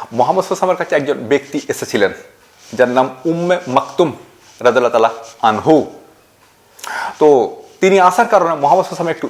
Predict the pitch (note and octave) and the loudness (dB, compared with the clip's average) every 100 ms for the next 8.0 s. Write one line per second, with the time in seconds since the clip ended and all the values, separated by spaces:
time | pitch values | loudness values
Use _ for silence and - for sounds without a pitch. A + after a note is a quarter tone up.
0 | - B2+ E3 - C3+ A#2 - G#2+ - F#2 | -6 0 0 0 -2 -2 0 -2 -2 -4
1 | - - - _ - E3 F3 G3 - - | -4 -14 -20 _ -4 -2 0 -2 -4 -8
2 | C#3+ C#3+ C#3 C3 C3 A#2+ A2 - - G2 | -4 -2 0 0 -2 -2 -4 -4 -4 -6
3 | - _ _ _ _ - F#3 G3 G3+ D#3 | -8 _ _ _ _ -2 0 2 0 0
4 | G3+ A3 D3+ D#3+ D#3 D#3 E3 - - _ | 0 0 -4 -4 -4 -4 -6 -10 -20 _
5 | _ _ - - D3 C#3 - G#2+ F#2+ - | _ _ -12 -2 0 0 0 0 0 -4
6 | G2+ - _ _ _ _ _ _ _ - | -10 -18 _ _ _ _ _ _ _ -14
7 | - - - D#3 E3+ - E3 D3+ D3+ | -12 -12 2 2 2 0 0 0 0